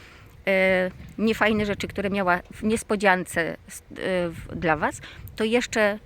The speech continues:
zlikwidowaliście sobie w tym momencie swoją zdrową, silną rodzinę i może rozprzestrzeniliście sobie chorobę na pasiece. Pamiętajcie, każda rójka, którą bierzemy, powinna przejść kwarantannę,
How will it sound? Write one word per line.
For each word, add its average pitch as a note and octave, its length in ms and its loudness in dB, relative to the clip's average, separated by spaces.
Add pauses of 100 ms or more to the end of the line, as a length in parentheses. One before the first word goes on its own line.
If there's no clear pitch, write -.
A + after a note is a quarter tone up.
(100)
zlikwidowaliście F#3+ 800 -2
sobie F3 220 -6
w - 60 -20
tym G#3 140 -2
momencie G3 340 -2
swoją G3+ 320 -2
zdrową, F#3+ 340 -2
silną G#3+ 380 0
rodzinę G3 440 0
i E4+ 100 0
może B3+ 360 4
rozprzestrzeniliście F#3+ 920 -4
sobie F3 280 -6
chorobę F3 480 -2 (720)
na G3 100 0
pasiece. G3 400 -2
Pamiętajcie, G3+ 520 -2
każda A3 420 2
rójka, G#3+ 320 0
którą F3+ 380 -4 (600)
bierzemy, A3+ 540 2 (260)
powinna A3+ 380 2
przejść - 540 -4
kwarantannę, G#3 800 2